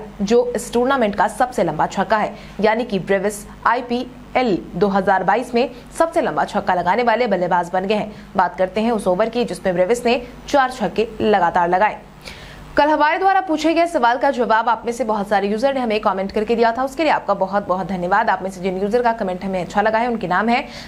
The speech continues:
रंजीत मिश्रा, मृत्युंजय कुमार, शंकर मुखिया, रंजीत मेहता, राजीव कुमार, कविता कुमारी, बाबूलाल मरांडी, इंद्रदेव कुमार, अर्शिफा खान।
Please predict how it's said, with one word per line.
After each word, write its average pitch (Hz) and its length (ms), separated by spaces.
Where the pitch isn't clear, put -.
रंजीत 226 340
मिश्रा, 269 320
मृत्युंजय 196 380
कुमार, 196 320
शंकर 190 360
मुखिया, 214 420
रंजीत 190 360
मेहता, 208 360
राजीव 190 360
कुमार, 180 280
कविता 208 280
कुमारी, 185 360
बाबूलाल 180 480
मरांडी, 226 360
इंद्रदेव 202 420
कुमार, 190 280
अर्शिफा 240 440
खान। 208 260